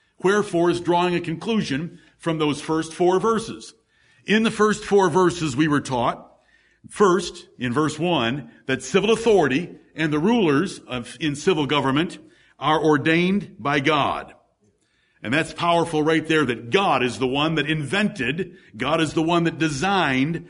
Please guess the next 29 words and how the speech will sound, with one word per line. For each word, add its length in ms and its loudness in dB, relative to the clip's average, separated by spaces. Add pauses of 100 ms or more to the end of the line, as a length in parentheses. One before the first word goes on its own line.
civil 400 2
government. 520 2 (240)
Without 420 2
civil 320 0
government, 520 0 (400)
the 100 2
world 380 2
would 320 0
implode 800 2
in 220 0
wickedness 680 0 (220)
because 360 -2
there 120 0
wouldn't 300 2
be 160 0
a 40 0
s-, 180 -8 (100)
a 80 -2
restraint 760 -4 (280)
against 540 -2
men 360 0
stealers 840 0 (220)
and 280 0
murderers 680 4
of 120 -4
fathers 540 0
and 100 -2
of 120 -6
mothers 480 -2